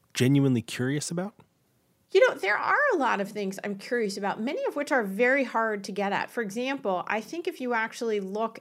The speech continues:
Speaker 2: at the coverage right now, again, there tends to be a huge amount of noise around a small number of the same things, right? So, you know, think about how much coverage Iowa has gotten, even though the outcome was pretty much known in advance, even though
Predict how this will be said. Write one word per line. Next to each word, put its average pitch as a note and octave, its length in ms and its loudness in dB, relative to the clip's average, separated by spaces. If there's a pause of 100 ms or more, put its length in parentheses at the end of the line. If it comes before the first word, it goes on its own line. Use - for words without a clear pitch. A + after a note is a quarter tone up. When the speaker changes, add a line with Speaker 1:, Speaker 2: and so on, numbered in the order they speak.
Speaker 2:
at F#3+ 280 -2
the F#3 60 -8
coverage F#3 840 -6 (440)
right F#3+ 300 0
now, F3 440 -6 (400)
again, G3+ 320 0
there G3 120 0
tends A3+ 300 -4
to A3+ 80 -8
be G#3+ 100 -2
a G3+ 60 2
huge C#4+ 540 2
amount G3+ 320 -2
of F#3+ 100 -6
noise G3 340 -2
around F#3 320 -4
a - 140 -8
small G3 640 -2
number F#3+ 400 -2
of E3 360 -8
the F3+ 100 -10
same E3+ 240 -6
things, D#3+ 260 -14
right? F3 180 -2
So, F3+ 300 2 (320)
you A3 80 0
know, G3+ 140 2
think A#3 240 -2
about G#3+ 200 4
how G3+ 140 -4
much G3 220 -4
coverage F#3 440 -2
Iowa F3 580 0 (580)
has F3 200 -4
gotten, E3+ 500 0
even F3+ 280 -4
though E3+ 180 -2
the E3 100 -2
outcome F3 600 0
was E3+ 160 -2
pretty F3 240 -8
much D#3+ 240 -8
known E3+ 300 -6
in F3 140 -8
advance, E3+ 520 -8
even F3+ 300 -8
though E3+ 360 -4